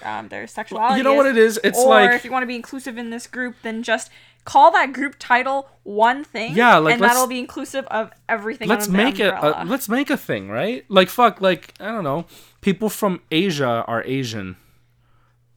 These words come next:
Speaker 1: Yeah.
Speaker 2: Right? But then there's also Pacific Islanders.
Speaker 1: Yes, like,
Speaker 2: But
Speaker 1: there's
Speaker 2: they look, and they, culturally, they're all Asian.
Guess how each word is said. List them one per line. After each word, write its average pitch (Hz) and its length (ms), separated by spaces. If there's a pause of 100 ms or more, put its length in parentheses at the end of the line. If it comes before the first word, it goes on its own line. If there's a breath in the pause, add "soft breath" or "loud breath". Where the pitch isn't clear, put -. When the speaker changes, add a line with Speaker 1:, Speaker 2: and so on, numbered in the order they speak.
(260)
Speaker 1:
Yeah. 151 140
Speaker 2:
Right? 135 240
But 147 200
then 160 180
there's 160 200
also 151 640
Pacific 151 560
Islanders. 120 800
Speaker 1:
Yes, - 480
like, - 180
Speaker 2:
But 135 200
Speaker 1:
there's 127 60
Speaker 2:
they 147 140
look, 143 420 (580)
and 120 340
they, 139 120
culturally, 160 460
they're 120 160
all 131 140
Asian. 110 400